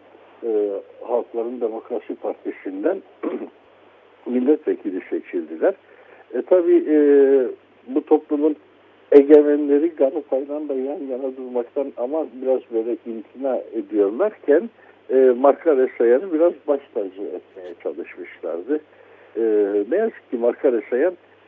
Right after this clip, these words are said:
e, meclis içerisinde Garo'nun performansını hiçbir zaman, e, gösteremedi, göstermedi. Bulunduğu partiden ötürü gösteremedi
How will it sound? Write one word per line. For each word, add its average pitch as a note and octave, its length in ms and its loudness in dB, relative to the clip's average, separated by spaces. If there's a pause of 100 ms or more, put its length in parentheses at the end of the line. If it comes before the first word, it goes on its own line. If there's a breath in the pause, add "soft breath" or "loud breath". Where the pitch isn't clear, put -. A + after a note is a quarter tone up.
(180)
e, A#2+ 220 0 (100)
meclis B2 340 0 (180)
içerisinde A2 540 -2
Garo'nun A#2 440 2
performansını G#2 960 -6
hiçbir A2+ 380 -12
zaman, G#2 280 -6 (140)
e, G#2 320 -4 (220)
gösteremedi, A2 840 -6
göstermedi. B2 800 0 (580 loud breath)
Bulunduğu B2+ 440 2
partiden B2+ 600 4
ötürü F#2+ 420 -2
gösteremedi E2+ 800 -2